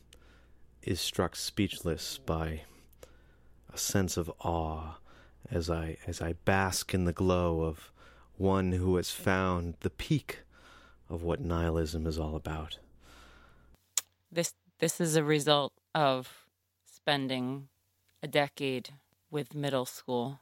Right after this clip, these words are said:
Speaker 2: students.
Speaker 1: Thank you, Nancy. You're the most petunia that's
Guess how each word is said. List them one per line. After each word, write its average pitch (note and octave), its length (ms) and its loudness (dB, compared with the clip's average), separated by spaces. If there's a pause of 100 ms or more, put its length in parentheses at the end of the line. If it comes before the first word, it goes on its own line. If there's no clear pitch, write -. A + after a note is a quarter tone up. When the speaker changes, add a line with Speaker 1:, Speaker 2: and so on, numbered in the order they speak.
(120)
Speaker 2:
students. C3 680 -8 (1300)
Speaker 1:
Thank A#2 280 2
you, F2+ 60 2
Nancy. D#2+ 560 -2 (1300)
You're G#2+ 140 4
the G#2+ 80 2
most G#2 340 2
petunia F2 500 2
that's D#2+ 220 0